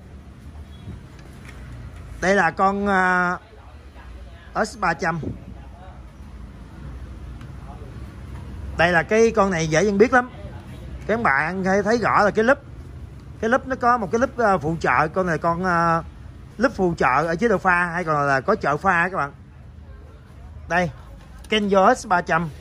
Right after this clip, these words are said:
con này ánh sáng vàng nha. Đó các bạn. Thì mình nói cái bi nó ngắn là sao, là khi lắp đặt thợ sẽ tháo bỏ cái phần đít nè. Cái phần đít dặn à.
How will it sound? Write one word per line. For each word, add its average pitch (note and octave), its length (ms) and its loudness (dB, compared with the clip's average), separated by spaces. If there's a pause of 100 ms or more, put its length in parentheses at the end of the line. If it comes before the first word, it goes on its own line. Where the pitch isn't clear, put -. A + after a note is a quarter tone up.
con F3+ 100 0
này E3 80 0
ánh F3+ 60 0
sáng A#3 160 -2
vàng D#3 280 2
nha. F3+ 180 2 (1300)
Đó - 120 -2
các F3+ 60 2
bạn. C#3+ 200 2 (560)
Thì F3+ 120 0
mình E3+ 140 2
nói B3 400 4 (240)
cái C4 120 4
bi G#3+ 180 8
nó F#3+ 80 0
ngắn A#3 300 0
là B3 100 2
sao, G3 360 4
là D3 300 2
khi G3 220 2
lắp - 200 0
đặt C#3+ 240 0
thợ C3 220 -2
sẽ D#3+ 140 -8
tháo F#3+ 220 0
bỏ C3+ 200 -2
cái G#3 80 -2
phần D#3 140 -2
đít F#3 180 -6
nè. D3 80 -6 (680)
Cái G#3 80 -4
phần D#3+ 120 -4
đít G#3 140 -2
dặn D3 240 0
à. C3 140 -2